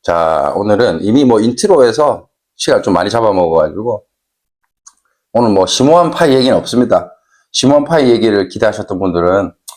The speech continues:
뭐 다른 영상 보시러 가셔도 될 것 같습니다. 오늘은 뭐 시시콜콜한 이야기, 뭐 호주의 어떤 그런 뭐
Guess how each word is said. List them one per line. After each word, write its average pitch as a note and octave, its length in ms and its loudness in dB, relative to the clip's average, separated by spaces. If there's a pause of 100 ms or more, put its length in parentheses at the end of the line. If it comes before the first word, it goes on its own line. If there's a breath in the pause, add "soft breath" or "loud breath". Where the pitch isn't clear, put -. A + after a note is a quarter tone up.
(380)
뭐 - 200 -8 (240)
다른 G2 220 -4
영상 G#2 400 -2 (640)
보시러 G#2+ 460 -4
가셔도 G2 220 -10
될 - 140 -2
것 F2+ 120 -6
같습니다. - 480 -8 (340)
오늘은 A2 240 0
뭐 F#2+ 80 -2
시시콜콜한 D3+ 720 -2
이야기, A2 600 0 (600)
뭐 - 400 -6 (160)
호주의 A#2 800 2
어떤 F#2 300 0
그런 F2+ 300 0
뭐 D#2+ 320 -2